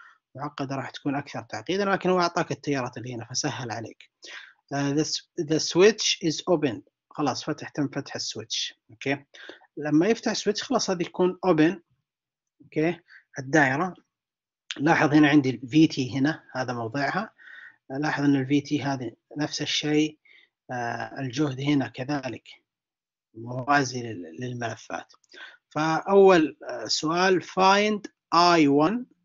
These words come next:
آي تو and آي ثري for T أكبر أو يساوي الصفر. أكبر أو يساوي الصفر. لاحظ إنه، آه، ال آي وان، ال، ال آي تي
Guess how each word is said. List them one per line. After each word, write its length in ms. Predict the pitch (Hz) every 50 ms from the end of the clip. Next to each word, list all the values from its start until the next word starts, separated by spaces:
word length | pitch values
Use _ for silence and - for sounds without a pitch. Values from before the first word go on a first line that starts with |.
| _ _ _ _ _ _ _ _ _ _ _ _ _ _ _ -
آي 320 | 156 170 160 156 151 139
تو 400 | 135 - - 160 170 185 196 175 - _ _ _ _ _ _ _ _ -
and 500 | 160 165 170 175 180 190 196 202 196 190 - _ _ _ -
آي 260 | 151 156 156 156 151
ثري 560 | 143 - - - 160 143 - - 170 170 170 156
for 300 | - - 151 147 147 143
T 420 | - - - 170 180 180 185 - _ _ _ _ _ _ _ _ _ _
أكبر 460 | 156 160 156 - 147 147 147 143 143 135
أو 120 | 139 143
يساوي 640 | 139 131 - - 156 156 156 156 156 156 156 131 - _ _ -
الصفر. 520 | - - - - 117 117 - 85 - _ _ _ _ _ _ _ _ _ _ _ _ _ _ _ _ _ _ 131
أكبر 360 | 131 - - _ 107 104 107
أو 100 | 117 120
يساوي 400 | 113 110 - - 135 131 127 120
الصفر. 480 | 117 - - - - - _ - - _ _ _ _ _ _ _ _ _ _ _ _ _ _ _ -
لاحظ 360 | 139 151 147 139 135 135 131
إنه، 380 | 127 123 120 120 117 110 104 - _ _ _ _ _ _ - - _ _ _ _ _
آه، 360 | 110 110 107 104 107 104 101
ال 280 | 104 104 104 107 92 87 87 85 90 92 92 - - _ -
آي 200 | - 147 156 151
وان، 400 | 147 147 160 156 - - 143 139
ال، 220 | 127 127 123 120 117
ال 300 | 110 - - 127 123 -
آي 280 | - - 156 165 170
تي 320 | 156 - 160 143 127 131